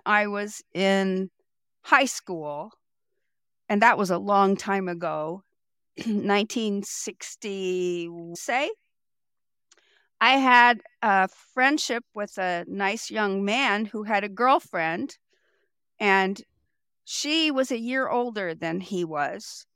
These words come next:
and she went off to college. And when she left for college, she basically bequeathed him to me. She made a, a point of telling both of us that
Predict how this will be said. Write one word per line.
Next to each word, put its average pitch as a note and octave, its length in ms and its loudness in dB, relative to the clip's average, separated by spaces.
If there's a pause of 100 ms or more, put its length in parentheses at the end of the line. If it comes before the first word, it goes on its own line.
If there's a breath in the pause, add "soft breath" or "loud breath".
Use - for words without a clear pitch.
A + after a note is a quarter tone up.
(680)
and G#3+ 180 0
she C#4 240 -6
went C#4+ 220 4
off A#3+ 240 6
to - 80 -12
college. - 800 -6 (180)
And G#3+ 180 0
when A#3 220 4
she D4+ 420 -6
left C#4 480 2
for - 200 -8
college, G3 880 0 (360)
she D4 380 -4
basically C#4+ 960 -4
bequeathed C#4 960 -6
him A3 440 -4
to - 180 -4
me. G#3 580 0 (720)
She B3+ 260 -10
made B3+ 360 2
a, A3 180 -2 (140)
a A3 100 -2
point C#4+ 540 2
of F#3+ 200 -4
telling A#3+ 420 -2
both C4 380 6
of F#3 140 0
us A#2+ 400 -4
that E3+ 260 0